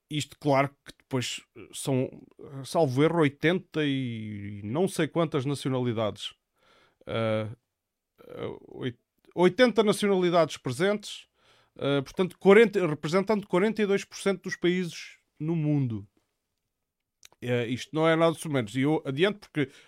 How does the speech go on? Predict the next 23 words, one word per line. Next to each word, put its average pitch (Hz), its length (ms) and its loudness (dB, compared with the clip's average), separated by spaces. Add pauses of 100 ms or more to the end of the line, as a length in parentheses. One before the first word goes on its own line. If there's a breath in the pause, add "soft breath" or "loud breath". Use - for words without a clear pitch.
(180 loud breath)
eh, 127 280 0 (400)
passo 151 220 4
também 156 180 2
a 151 40 2
contextualizar, 127 920 -2 (380)
eh, 113 180 -6
esta 127 300 -8
discussão - 520 2
um 139 140 0
pouco 131 340 -2
melhor. 190 400 4 (340 loud breath)
Nós 139 200 4
estamos 165 240 2
a 156 60 4
falar 151 280 2
de 139 80 -4
um 175 60 2
documento 151 480 -2
que - 60 -20
foi 139 160 2
apresentado 110 680 -4
ontem, 113 500 -6
eh, 101 300 -8